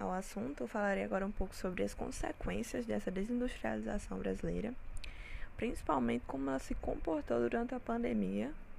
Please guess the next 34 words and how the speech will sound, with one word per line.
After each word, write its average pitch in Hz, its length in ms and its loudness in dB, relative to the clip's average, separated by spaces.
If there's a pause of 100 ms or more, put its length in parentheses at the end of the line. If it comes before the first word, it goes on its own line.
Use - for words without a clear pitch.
no 202 80 -2
caso, 196 380 0
no 233 220 2
ano 220 160 2
dois 247 180 0
mil 233 160 2
e 302 60 -2
vinte. 214 420 0 (1600)
Dados 233 340 6
da 320 120 6
pesquisa 220 520 2
industrial 202 500 4
mensal, 175 580 4 (140)
pim, 180 240 0 (200)
do 185 140 -4
Instituto 180 520 2
Brasileiro 180 500 2
de 190 60 0
Geografia 190 460 4
e 196 40 0
Estatística, - 680 2 (100)
I - 40 -4
B 170 140 2
G 160 160 2
E, 160 240 6 (580)
do 208 100 4
início 196 420 4
de 240 140 4
junho 214 180 6
de 180 100 6
dois 170 200 4
mil 160 160 4
e 175 40 2
vinte, 190 400 2